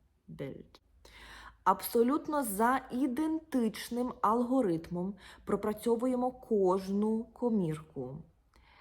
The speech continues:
Я їду авто. Ich fahre mit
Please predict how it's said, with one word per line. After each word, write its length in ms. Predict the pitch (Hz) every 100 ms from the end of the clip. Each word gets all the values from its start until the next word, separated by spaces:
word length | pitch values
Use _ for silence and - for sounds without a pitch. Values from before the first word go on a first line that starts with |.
| - _ 170
Я 540 | 156 151 143 196 254
їду 260 | 185 175 202
авто. 760 | - 190 - - 269 175 147 - - _ _ _ - - _ -
Ich 240 | 196 190 - -
fahre 540 | 165 151 151 190 226 285 196
mit 520 | 170 160 208 -